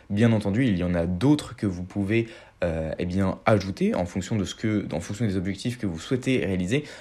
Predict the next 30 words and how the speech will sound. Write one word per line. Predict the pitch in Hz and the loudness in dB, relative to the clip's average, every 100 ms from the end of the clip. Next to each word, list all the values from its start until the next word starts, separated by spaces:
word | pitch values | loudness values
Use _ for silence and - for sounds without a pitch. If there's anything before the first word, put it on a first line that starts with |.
| - | -2
Néanmoins, | 107 113 104 107 147 - | 4 6 6 6 4 2
à | |
la | 90 | 0
base | 85 107 113 | 4 6 6
de | 98 | 4
la | 85 | 2
base, | 101 135 | 2 0
il | 98 104 | 2 2
y | |
a | 107 | 2
deux | 104 | 4
variables | 135 117 117 120 | 4 4 4 2
à | 87 | 0
prendre | - 110 | 0 0
en | 90 | 0
compte | 139 156 - - - | -2 -2 -4 -18 -4
pour | - 165 160 | 4 4 4
chaque | - 151 151 | 2 0 2
investissement | 117 104 - 123 151 - - - | 0 0 0 2 2 0 -8 -2
dans | 120 113 | 2 4
différentes | 127 - 127 127 | 2 0 0 0
crypto-monnaies. | 120 101 90 - - - _ - | -4 -2 -2 -4 -12 -20 _ -12
Premièrement, | - 131 123 117 95 98 - - - | 2 8 10 10 8 4 2 -6 -6
la | 92 | -6
première | - - 135 120 | -2 0 2 2
variable | 104 90 92 107 101 - - | 4 4 4 4 4 0 -8
à | |
prendre | - - 143 156 | -12 -4 0 2
en | 120 | 2
compte, | 123 135 | 0 -2